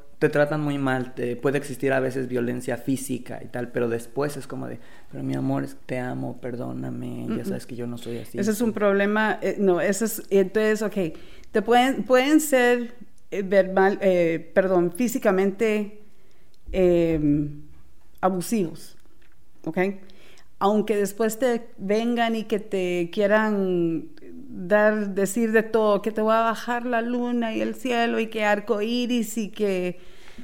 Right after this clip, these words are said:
Speaker 2: no, no, no, no, no, yo lo siento mucho, pero desde el primer momento que te faltan el respeto, ahí se acabó todo,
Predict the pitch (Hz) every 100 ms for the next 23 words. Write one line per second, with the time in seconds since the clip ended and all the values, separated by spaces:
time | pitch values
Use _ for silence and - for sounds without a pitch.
0 | - - 214 214 196 - 196 190 180 175
1 | 156 139 - 147 - 185 196 196 196 190
2 | 185 175 175 175 160 - 185 175 170 165
3 | 165 160 175 190 208 208 202 180 175 170
4 | 170 170 160 - - - - - - -
5 | - - - 185 170 - 151 - 196 196
6 | 233 220 175 160 151 - 202 196 196 -
7 | - - - - - - - - - -
8 | 180 175 180 170 151 147 147 143 -